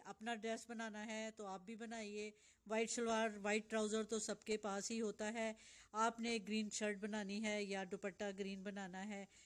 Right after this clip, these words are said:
कुछ भी ऐसा बना लें, लगे कि आपने भी पार्टिसिपेट किया है। ड्रेस तो बनाते ही रहते हैं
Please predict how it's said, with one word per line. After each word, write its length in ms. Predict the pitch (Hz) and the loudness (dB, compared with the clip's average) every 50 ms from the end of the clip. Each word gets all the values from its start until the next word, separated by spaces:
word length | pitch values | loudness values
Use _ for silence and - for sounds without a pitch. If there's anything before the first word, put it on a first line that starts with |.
| _ _ - | _ _ -4
कुछ 200 | 247 240 - 233 | -2 -2 0 0
भी 140 | 247 254 240 | 2 4 4
ऐसा 240 | 220 208 - 220 214 | 4 2 2 0 -2
बना 260 | 190 214 202 208 196 | -2 -2 -4 -4 -4
लें, 300 | 190 185 196 202 202 196 190 _ _ - | -4 -2 -4 -4 -4 -6 -8 _ _ -10
लगे 260 | 196 202 185 202 202 202 | -8 -6 -2 -2 -2 -2
कि 140 | - 208 202 - 165 | -2 -4 -6 -4 -2
आपने 340 | 175 185 175 - 175 190 185 170 | -4 -4 -4 -4 -8 -8 -6 -6
भी 260 | 156 202 214 220 214 - _ _ _ _ _ - | -4 -4 -4 -4 -4 -6 _ _ _ _ _ -4
पार्टिसिपेट 600 | 196 190 185 180 196 180 - - - 202 208 202 - | -2 -2 -2 -2 -4 -8 -6 -4 -2 -2 -2 -2 -4
किया 220 | - 214 214 214 | -6 -2 -2 0
है। 260 | 214 233 220 208 208 214 - _ _ _ _ _ _ _ _ _ _ _ _ _ _ _ _ _ _ _ - | 0 0 -2 -4 -4 -6 -10 _ _ _ _ _ _ _ _ _ _ _ _ _ _ _ _ _ _ _ -8
ड्रेस 280 | 175 202 214 214 214 - | -2 0 2 2 2 2
तो 100 | - 233 208 | 2 0 2
बनाते 360 | 220 214 220 208 202 - 208 | 2 2 2 2 2 4 2
ही 100 | 233 247 | 2 4
रहते 280 | 233 226 214 220 - 233 | 4 2 2 2 0 0
हैं 240 | 233 262 240 233 233 | 2 2 0 0 -2